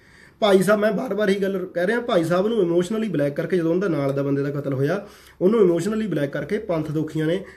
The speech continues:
ਆਪਣੇ ਵੱਲ ਕਰਨ ਦੀ ਕੋਸ਼ਿਸ਼ ਕੀਤੀ ਆ ਤੇ ਉਹਨਾਂ ਤੋਂ ਗਲਤ ਗੱਲਾਂ ਕਹਾਈਆਂ ਨੇ।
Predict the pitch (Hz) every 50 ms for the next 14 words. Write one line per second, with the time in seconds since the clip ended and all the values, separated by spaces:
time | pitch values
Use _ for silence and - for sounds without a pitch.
0 | - - 143 135 - 147 147 143 151 170 180 185 165 170 151 147 156 151 135 147
1 | 156 143 156 147 147 - 160 165 185 214 220 220 - - - - - _ _ _
2 | _ _ _ _ - 175 175 180 190 196 196 - - - - 170 160 185 208 208
3 | 220 208 156 151 160 175 202 170 160 156 151 147 143 151 - 135 135 139 156 185
4 | 208 233 262 294 285 -